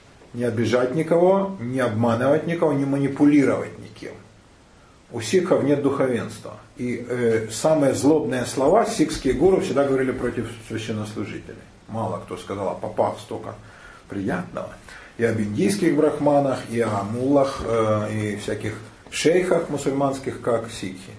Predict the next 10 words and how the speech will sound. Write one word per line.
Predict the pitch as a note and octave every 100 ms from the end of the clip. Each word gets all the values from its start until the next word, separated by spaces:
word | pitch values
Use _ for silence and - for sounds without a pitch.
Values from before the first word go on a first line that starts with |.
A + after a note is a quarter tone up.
| -
Они | A#2 A2
их | A2
ненавидят. | C3 B2 G#2 - - - -
И | A2
считают | - - D3+ C#3 -
всякую | C3+ B2 A#2+ A#2
религию, | D3+ A3+ F#3+ A2 -
кроме | G#2+ G#2
своей, | - C3
конечно, | - - -